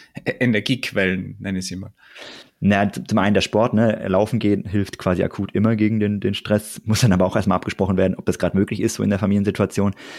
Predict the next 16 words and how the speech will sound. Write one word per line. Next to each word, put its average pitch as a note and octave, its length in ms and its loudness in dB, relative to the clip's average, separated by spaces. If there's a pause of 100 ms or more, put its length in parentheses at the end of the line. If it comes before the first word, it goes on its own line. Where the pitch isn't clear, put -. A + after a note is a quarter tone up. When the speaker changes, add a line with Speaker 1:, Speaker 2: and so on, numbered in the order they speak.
(220)
Speaker 2:
Und F#2 320 2 (180)
also E2 160 0
ich - 80 -4
hab - 80 -2
irgendwann E2+ 300 0
angefangen, E2+ 640 0 (260)
gerade F2+ 300 2
auch, F2 220 -2 (100)
weil F2+ 200 -4
du F2 60 2
ja E2 60 -2
vorhin E2+ 220 -2
sprachst - 340 -2
von F2 140 -4
negativen E2+ 440 -2
Reviews, F#2+ 580 0